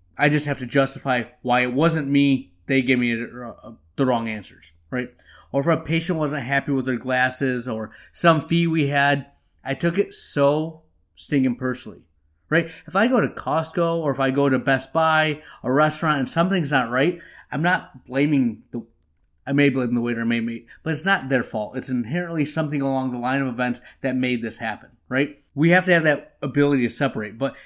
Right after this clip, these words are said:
this just kept happening. I, I would dwell on it so much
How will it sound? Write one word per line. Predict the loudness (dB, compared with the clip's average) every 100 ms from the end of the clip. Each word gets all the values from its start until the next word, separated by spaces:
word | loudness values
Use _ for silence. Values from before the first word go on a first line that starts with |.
| 0
this | 0 0
just | -2 -4 -2
kept | -4 -4 -4
happening. | 0 0 0 -4 -2
I, | 2 2 0
I | 2
would | 2 2 -4
dwell | -6 2 4 4
on | 2 -2
it | -4
so | -4 0 2
much | 2 0 -2 -12